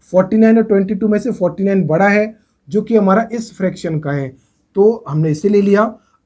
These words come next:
अब सेम इसी तरीके से हम इन दोनों फ्रैक्शंस को भी सॉल्व करेंगे। तो देखिए, ट्वेल्व सिक्स जा सेवेंटी टू and इलेवन सेवन जा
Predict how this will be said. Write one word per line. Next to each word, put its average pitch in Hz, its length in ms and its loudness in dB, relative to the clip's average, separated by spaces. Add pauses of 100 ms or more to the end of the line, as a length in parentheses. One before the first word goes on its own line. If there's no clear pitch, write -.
अब 233 280 0 (220)
सेम 302 340 0
इसी 226 200 0
तरीके 196 380 0
से 226 160 -4
हम 262 220 0
इन 214 120 2
दोनों 214 180 4
फ्रैक्शंस 190 440 -2
को 185 160 -2
भी 233 260 0 (280)
सॉल्व 196 300 -2
करेंगे। 127 420 -4
तो - 360 -16
देखिए, 190 300 2 (960)
ट्वेल्व 240 320 2 (120)
सिक्स 220 320 -6
जा 262 320 0 (240)
सेवेंटी 190 800 -2 (140)
टू 127 180 -10 (680)
and 190 220 -2
इलेवन 220 540 2 (100)
सेवन 208 420 2
जा 262 260 0